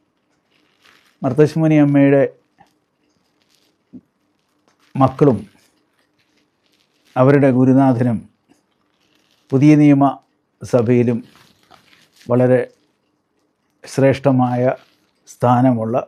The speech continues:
വിശുദ്ധന്മാരാണ്. ഇതേ ഗ്രാമത്തിൽ നിന്നാണ് രണ്ട്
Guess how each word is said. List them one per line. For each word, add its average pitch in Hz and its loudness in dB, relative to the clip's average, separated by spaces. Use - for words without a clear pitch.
വിശുദ്ധന്മാരാണ്. 123 -4
ഇതേ 175 8
ഗ്രാമത്തിൽ 139 2
നിന്നാണ് 117 -4
രണ്ട് 131 4